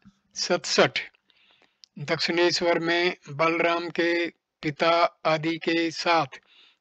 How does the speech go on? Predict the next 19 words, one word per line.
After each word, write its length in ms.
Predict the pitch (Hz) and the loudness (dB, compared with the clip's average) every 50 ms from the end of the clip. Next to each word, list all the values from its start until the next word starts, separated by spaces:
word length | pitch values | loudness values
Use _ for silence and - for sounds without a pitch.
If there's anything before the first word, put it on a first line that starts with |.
| - 151 | -16 -10
भाग 400 | 131 139 147 156 160 165 165 160 | -4 -2 2 2 2 2 0 -2
एक, 440 | - - 165 170 175 165 139 - - - - _ _ - | -4 -2 2 2 2 2 2 -2 -8 -18 -20 _ _ -12
बढ़े 380 | 143 135 160 156 151 160 165 165 | -6 -6 -4 0 0 0 0 0
चलो, 560 | 160 - 170 160 170 175 175 156 127 - - _ _ _ _ _ _ _ _ _ | 0 -2 -2 0 0 0 0 0 -2 -6 -10 _ _ _ _ _ _ _ _ _
अवतार 580 | - 160 156 156 - - 170 170 170 175 170 160 - _ - | -2 -2 -2 -2 0 2 4 4 4 4 2 -2 -6 _ -2
तत्व। 360 | 175 175 170 - 160 131 120 - _ _ _ _ _ _ _ _ _ _ _ _ - | -2 -2 -2 -2 -6 -8 -8 -12 _ _ _ _ _ _ _ _ _ _ _ _ -8
शनिवार 800 | - - - 160 160 165 170 170 165 170 170 175 175 175 170 - _ _ - | -8 -6 -4 -4 -2 -2 -2 0 2 2 2 2 0 0 -4 -8 _ _ -16
बाईस 440 | 147 139 151 160 160 170 175 180 160 | -8 -2 0 2 2 2 2 -2 -4
दिसंबर 640 | 151 139 165 160 - 170 165 170 170 170 170 175 - _ - | -6 -6 -6 -6 -4 -4 -6 -4 -4 -2 -2 -2 -4 _ -2
अठारह 460 | 160 160 - - 170 170 170 175 175 | -2 -2 0 0 0 0 2 0 -2
सौ 380 | 165 - 175 170 170 175 175 170 151 - _ - | -2 -2 -4 -2 -2 -2 -4 -4 -8 -10 _ -8
तिरासी 460 | - 170 170 170 156 - 175 170 180 - | -4 -2 -2 -2 -2 -4 -4 -4 -4 -4
ईस्वी। 560 | 165 160 165 156 - 175 170 170 160 143 127 - - - _ _ - - - - - - _ _ _ - | -4 -4 -2 -2 -4 -4 -2 -2 -2 -2 -4 -8 -16 -20 _ _ -20 -20 -20 -20 -20 -20 _ _ _ -6
सवेरे 640 | - - 160 151 160 170 170 170 170 175 180 180 - - | -4 -2 -2 0 0 0 0 2 2 2 2 2 0 -4
नौ 220 | 160 165 170 170 | -4 -4 -2 -2
बजे 300 | 160 165 160 147 165 165 | -4 -4 -4 -4 -4 -4
का 340 | 165 - 180 165 170 170 170 | -2 0 0 0 2 0 0
समय 480 | 170 - - - 165 151 160 165 175 170 | -2 -2 -4 -2 -2 -2 -2 -2 -4 -4
होगा। 600 | 160 131 160 165 165 165 160 170 156 135 - | -4 -4 -4 -4 -2 -2 0 0 0 0 -2